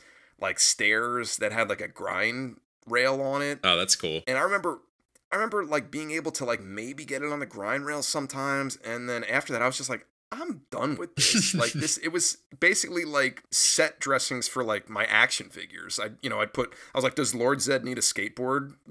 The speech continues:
Speaker 1: now?" 'Cause, like, that's
Speaker 2: <laughs>
Speaker 1: kind of all I'm doing with this stuff.
Speaker 2: That was honestly, that was the same for me when they first came out, or, or they were first big, like, more in middle school, like you said. Like, I was just like,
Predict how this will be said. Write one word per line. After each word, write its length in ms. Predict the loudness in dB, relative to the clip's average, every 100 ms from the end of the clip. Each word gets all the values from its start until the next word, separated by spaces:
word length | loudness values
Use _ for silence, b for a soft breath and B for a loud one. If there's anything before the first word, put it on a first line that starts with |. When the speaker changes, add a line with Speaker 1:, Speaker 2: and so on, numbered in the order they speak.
| -10
Speaker 1:
now?" 300 | -2 2 4
'Cause, 320 | 2 2 -4 0
like, 200 | 2 2
that's 200 | 0 2
Speaker 2:
<laughs> 60 |
Speaker 1:
kind 100 | 0
of 100 | -2 -8 -2
all 240 | 2 2
I'm 200 | 0 -8 -12
doing 300 | -6 -4 -6
with 80 | -6
this 140 | -2
stuff. 480 | -2 -2 -8 -10 0 4
Speaker 2:
That 100 | 6
was 140 | 8
honestly, 320 | 8 8 8
that 140 | 8 8
was 100 | 8
the 80 | 8
same 220 | 8 6
for 160 | 4
me 160 | 6 8
when 140 | 8
they 100 | 6
first 420 | 6 4 6 4 2 6
came 240 | 8 10
out, 240 | 8 8
or, 240 | 4 2 4
or 60 |
they 100 | 4
were 80 | 4
first 300 | 4 0 4
big, 180 | 4 6
like, 200 | 4 2
more 160 | -2 0
in 60 |
middle 180 | 2 4
school, 240 | 4 4
like 220 | 4 2 4
you 60 |
said. 320 | 4 4 4
Like, 200 | 2 0
I 80 | 2
was 120 | 4
just 120 | 4
like, 120 | 2